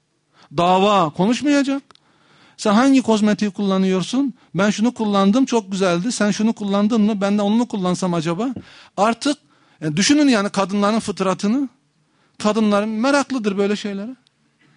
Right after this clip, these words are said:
Bir başladı mı gerisi gelir artık yani. Kadınları daha kim zapt edebilir?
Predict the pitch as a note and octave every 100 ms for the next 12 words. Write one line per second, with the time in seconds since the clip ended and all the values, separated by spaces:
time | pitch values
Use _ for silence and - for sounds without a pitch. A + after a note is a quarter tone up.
0 | _ _ _ _ _ _ D#3 D4 D4+ G#3+
1 | A3 - A#3+ C#4+ C#4+ A3+ A3+ - C#4 C#4+
2 | C#4 F3 - - C#3 B2 A2 - - D3
3 | - G3 A3+ A3+ A3+ A3+ A3+ D#4+ D#4 A3+
4 | F3+ E3+ C#3+ A#2+ G2+ -